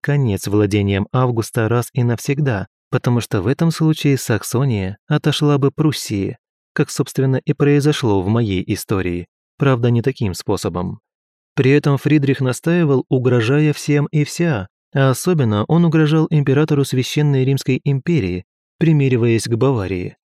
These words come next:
Император пока пытался выкручиваться, мотивируя нежелание встречаться тем, что его девочки являются почти заложницами при российском дворе,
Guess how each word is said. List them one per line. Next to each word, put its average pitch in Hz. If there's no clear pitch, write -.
Император 127
пока 143
пытался 143
выкручиваться, 110
мотивируя 160
нежелание 127
встречаться 113
тем, 156
что -
его 131
девочки 170
являются 143
почти -
заложницами 131
при 104
российском 107
дворе, 98